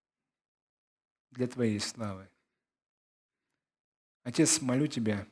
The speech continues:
и прошу во имя Твоего Сына,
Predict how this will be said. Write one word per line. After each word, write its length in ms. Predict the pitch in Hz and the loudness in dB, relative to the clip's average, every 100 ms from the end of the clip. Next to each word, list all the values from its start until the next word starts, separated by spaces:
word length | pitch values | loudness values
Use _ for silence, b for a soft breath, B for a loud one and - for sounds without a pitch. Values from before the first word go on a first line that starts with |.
| _ _ _ _ _ - | _ _ _ _ _ -16
и 60 | |
прошу 540 | 123 123 120 - 165 127 _ _ _ _ _ _ - | -6 -2 -2 -2 -4 -6 _ _ _ _ _ _ -16
во 200 | 110 127 | -6 -2
имя 240 | 143 147 | -2 -2
Твоего 260 | 135 143 143 | -2 -2 0
Сына, 460 | 139 - 104 95 | 0 0 -2 -6